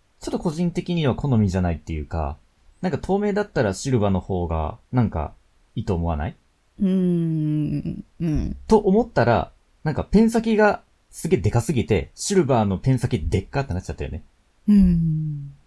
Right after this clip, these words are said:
Speaker 1: うん。なんて思いながらやってるけど、まあ、なんか、透明だからさ、こうなんか安っぽいんじゃないかと思ったけども、開けた瞬間、うわー、これがーって思ってしまったね。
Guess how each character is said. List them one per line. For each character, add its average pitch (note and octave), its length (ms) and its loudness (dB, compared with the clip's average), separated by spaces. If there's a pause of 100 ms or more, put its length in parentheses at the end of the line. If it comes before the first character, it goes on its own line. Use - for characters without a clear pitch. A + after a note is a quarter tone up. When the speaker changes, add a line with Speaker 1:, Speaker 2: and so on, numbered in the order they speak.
(300)
Speaker 1:
う C3 40 2
ん。 F#2 280 0
な C#3+ 140 0
ん B2+ 80 0
て A2 80 0
思 G#2+ 160 2
い A2 80 4
な A2 100 2
が G2 80 0
ら F#2+ 60 0
や F2+ 40 -2
っ E2 40 -6
て - 120 -6
る F2+ 120 -2
け F2 120 -4
ど、 E2+ 120 -2
ま F#2+ 380 0
あ、 - 480 -18
な A#2+ 80 2
ん G2+ 80 0
か、 E2+ 260 -4 (500)
透 A2 180 -2
明 A#2+ 220 2
だ A#2+ 100 0
か G#2 120 -8
ら F2+ 100 -2
さ、 F2 300 -6 (140)
こ G#2+ 120 -2
う G2+ 60 0
な F#2+ 60 -2
ん - 20 -6
か F#2+ 80 -4
安 F#2 240 -6
っ G2+ 120 -8
ぽ D3+ 80 0
い C3+ 40 4
ん G#2+ 80 4
じ G2 80 -2
ゃ - 20 0
な A2+ 100 0
い A2 60 -2
か E2+ 160 -4
と - 140 -6
思 G#2+ 100 0
っ A2+ 60 -6
た F#2 100 -4
け - 80 -6
ど F#2 100 -2
も、 F#2+ 120 0
開 G#2+ 100 -4
け C3 100 -2
た C#3+ 120 -2
瞬 C#3+ 300 -4
間、 C#3 280 -4 (300)
う F3 40 4
わ F3 1080 6
ー、 - 40 -6
こ - 240 -6
れ - 140 -10
が - 480 -4
ー C#3 40 -4
っ - 20 -12
て A#2+ 80 4
思 A2 100 4
っ A2+ 40 -6
て G2+ 100 -4
し - 100 -8
ま D#2+ 80 -2
っ C#2 80 -10
た D2+ 80 -8
ね。 C#2 160 -8